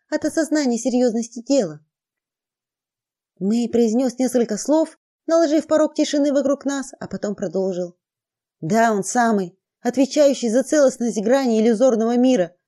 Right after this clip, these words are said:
похищенной из сокровищницы в королевском дворце. Я так и знал, что преступления связаны между собой. Но кто стоит за всем этим?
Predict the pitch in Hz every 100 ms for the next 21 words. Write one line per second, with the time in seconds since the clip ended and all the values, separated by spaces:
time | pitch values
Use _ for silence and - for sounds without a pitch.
0 | _ - 214 254 240 220 233 220 254 285
1 | 262 220 220 - 240 214 220 196 - 202
2 | 202 220 - 208 - _ _ _ _ _
3 | _ _ 180 - 190 - 196 202 220 220
4 | 196 - - 202 214 240 233 233 233 233
5 | 302 196 196 196 202 190 233 214 262 247
6 | _ _ _ _ _ _ 170 - 208 208
7 | - 294 285 185 - 240 254 247 - 156